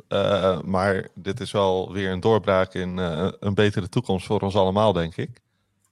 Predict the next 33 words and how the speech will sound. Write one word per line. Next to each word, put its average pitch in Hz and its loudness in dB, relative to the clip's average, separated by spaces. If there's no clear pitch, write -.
Eh, 123 0
het - 0
klinkt 190 0
natuurlijk 143 0
super 175 -2
lastig. 120 0
Ik - -16
zal 123 0
de 104 4
titel 135 -2
die 101 0
jij 101 4
hierbij 107 4
<laughs> - -2
hebt - -2
geplaatst - -4
even, 98 0
eh, 87 -2
voorlezen. 107 0
Silicium 160 0
in 104 -4
plaats 135 4
van 107 2
gallium, 147 0
arsenide 127 0
en 113 -2
indiumfosfide. 113 -4
Grote 160 2
stap 156 0
voor 113 0
productie 110 -2
fotonica 110 0
chips. - -6